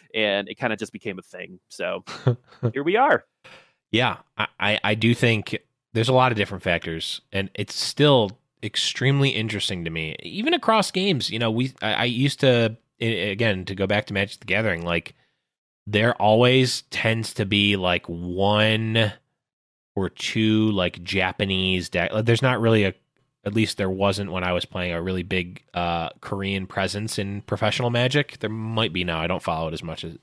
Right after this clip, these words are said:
Speaker 2: but it was, like, Ja-, Japan was a big region for Magic: The Gathering. Uh, and so were, like, the Netherlands and South America and the U S, obviously. Um, and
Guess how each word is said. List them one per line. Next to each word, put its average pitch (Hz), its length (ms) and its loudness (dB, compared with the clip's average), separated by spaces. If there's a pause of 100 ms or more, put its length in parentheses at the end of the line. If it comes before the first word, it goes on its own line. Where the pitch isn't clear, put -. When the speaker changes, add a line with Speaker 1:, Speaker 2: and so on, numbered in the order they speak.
(120)
Speaker 2:
but 110 180 -2
it 107 100 -4
was, 107 260 -2
like, 98 240 -4
Ja-, 123 280 2
Japan 120 500 0
was 95 140 -2
a 90 60 -6
big 90 360 0 (540)
region 92 300 0
for 98 120 -6
Magic: 82 300 -2
The 87 60 -12
Gathering. 78 420 -4 (560)
Uh, 90 400 2
and 101 140 -6
so 107 280 4
were, 104 220 2
like, 95 240 0
the 92 80 -2
Netherlands 98 760 0
and - 100 -16
South 95 240 -2
America 92 760 2
and 85 340 -2
the 90 80 -4
U 101 120 2
S, 110 180 2
obviously. 82 500 -4 (1160)
Um, 92 520 -4 (840)
and 107 520 0